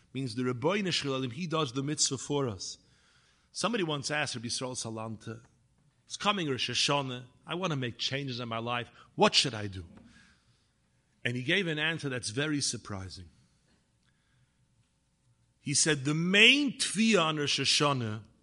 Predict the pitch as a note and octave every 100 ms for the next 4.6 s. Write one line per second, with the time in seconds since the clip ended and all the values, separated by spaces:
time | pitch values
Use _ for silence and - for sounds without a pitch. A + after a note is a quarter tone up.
0 | _ _ _ - B2 C3+ D3+ F3+ C#3+ B2
1 | C#3 C#3+ C#3 G#2+ A#2 C3+ B2 G#2+ G#2 F#2
2 | F#2 - - - D3+ G#2 A#2+ C#3+ C3 A#2
3 | C3+ C3+ A#2 - B2 - - C#3 - B2+
4 | A#2+ - D#3 B2 G#2 G2+